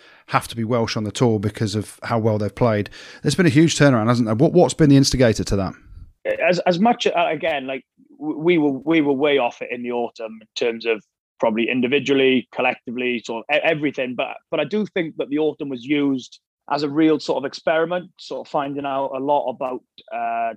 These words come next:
Speaker 2: different combinations, different line-out callers, different sort of halfback combinations, different back three players, bringing, you know, capping a lot of new players in that autumn. And I think we got to the Six Nations, and for us to be able to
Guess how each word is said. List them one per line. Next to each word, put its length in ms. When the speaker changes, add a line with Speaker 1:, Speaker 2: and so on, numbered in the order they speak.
Speaker 2:
different 320
combinations, 720
different 320
line-out 400
callers, 520
different 460
sort 220
of 60
halfback 400
combinations, 600
different 380
back 140
three 300
players, 420
bringing, 300
you 80
know, 100
capping 380
a 60
lot 160
of 60
new 140
players 340
in 60
that 140
autumn. 460
And 140
I 60
think 160
we 60
got 240
to 80
the 60
Six 280
Nations, 460
and 280
for 140
us 220
to 100
be 120
able 200
to 400